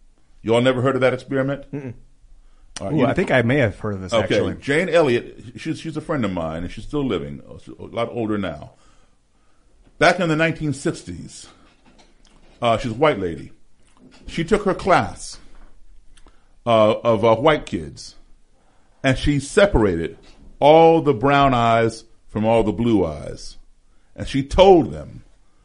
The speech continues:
Speaker 1: that the brown-eyed people were superior and blue-eyed people were inferior. And guess what? The brown-eyed people started acting, these little kids started acting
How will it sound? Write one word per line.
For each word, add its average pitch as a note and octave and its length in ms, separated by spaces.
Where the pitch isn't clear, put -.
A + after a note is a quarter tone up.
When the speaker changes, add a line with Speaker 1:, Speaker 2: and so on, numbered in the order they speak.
Speaker 1:
that A2+ 340
the G#2+ 120
brown-eyed D#3 880
people C3+ 400
were A#2 100
superior - 640
and F2 160
blue-eyed C#3 380
people C3+ 240
were A2+ 140
inferior. G#2 680
And B2 520
guess B2+ 260
what? G#2 320
The G#2+ 100
brown-eyed C#3 720
people A#2 240
started A#2+ 400
acting, D3+ 540
these C3+ 180
little D#3+ 200
kids C3+ 440
started C#3+ 440
acting A2 560